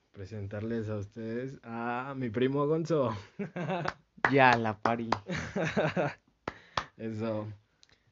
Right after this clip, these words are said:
Speaker 1: Este, pues este episodio realmente no tenemos nada programado, ni, no tenemos un tema en específico,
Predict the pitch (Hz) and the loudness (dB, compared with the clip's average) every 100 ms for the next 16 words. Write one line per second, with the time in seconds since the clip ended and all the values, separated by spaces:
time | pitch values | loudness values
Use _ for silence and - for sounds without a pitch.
0 | - 107 104 104 107 107 98 117 113 139 | -12 -8 -8 -4 -2 -2 -4 -6 -2 -2
1 | 170 170 135 113 110 120 123 131 131 117 | 2 0 0 -4 -2 0 2 2 0 -4
2 | 110 110 110 120 120 117 120 117 113 117 | -8 -4 -2 0 -2 -2 -2 -2 -2 -4
3 | 113 113 110 110 110 110 104 104 101 101 | -2 -2 -4 -4 -2 -2 -2 -4 -6 -4
4 | 101 107 110 113 110 107 101 101 107 107 | -2 0 0 0 -2 -4 -6 -4 -4 -4
5 | 101 110 110 110 104 110 104 110 110 104 | -4 -4 -2 -2 -2 -4 -4 -4 -4 -4
6 | 98 - 104 110 113 120 120 117 120 | -6 -8 -10 -8 -8 -12 -14 -14 -14